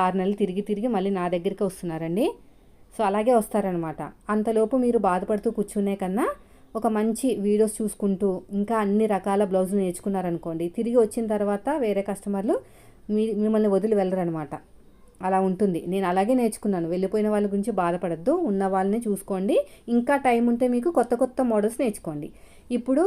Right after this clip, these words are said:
నాకు నెక్ అటొకటి ఇటొకటి ఇచ్చారండి. కరెక్ట్గా మిడిల్లో కట్ చేస్తున్నాను. నాకు స్టిచ్చింగ్‌కి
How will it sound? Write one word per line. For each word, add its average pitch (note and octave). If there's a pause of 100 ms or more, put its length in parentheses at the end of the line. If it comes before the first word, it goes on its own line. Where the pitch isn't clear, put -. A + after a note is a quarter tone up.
(160)
నాకు A3+
నెక్ G3+ (100)
అటొకటి G#3+
ఇటొకటి A3
ఇచ్చారండి. F3+ (140)
కరెక్ట్గా G#3+
మిడిల్లో G3
కట్ F3+
చేస్తున్నాను. F3 (1300)
నాకు G3+
స్టిచ్చింగ్‌కి A#3+